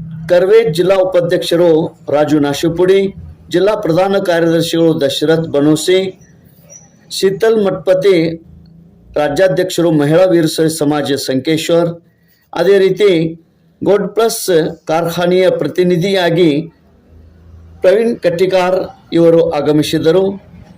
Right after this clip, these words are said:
ಗ್ರಾಮ ಪಂಚಾಯತ್ ಸದಸ್ಯರು ವಿಜಯ್ ಪಟ್ಟಣಶೆಟ್ಟಿ, ಉತ್ತಮ್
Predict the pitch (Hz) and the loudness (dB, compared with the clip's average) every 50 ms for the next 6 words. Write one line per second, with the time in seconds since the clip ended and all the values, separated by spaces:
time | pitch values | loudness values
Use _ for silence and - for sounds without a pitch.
0 | - - - - - - - - - - - 165 175 190 214 202 202 214 185 165 | -20 -20 -20 -20 -20 -20 -18 -16 -16 -8 -4 -2 -2 0 -2 -2 -2 -2 -2 0
1 | 190 190 185 185 - 156 156 180 180 - - 175 180 190 196 202 196 - _ - | 0 0 0 -2 -2 -2 -2 -2 -2 0 0 2 2 2 0 0 -4 -8 _ -2
2 | - 156 139 160 175 175 170 - 170 165 170 165 160 175 175 170 170 185 190 196 | 0 0 2 2 0 0 0 -2 -2 -2 -2 -2 0 -2 -2 -2 0 0 0 0
3 | 196 196 - _ _ _ _ _ _ _ _ _ - - 185 190 - 240 226 226 | -2 -6 -10 _ _ _ _ _ _ _ _ _ -4 -4 -4 -2 -2 -2 0 0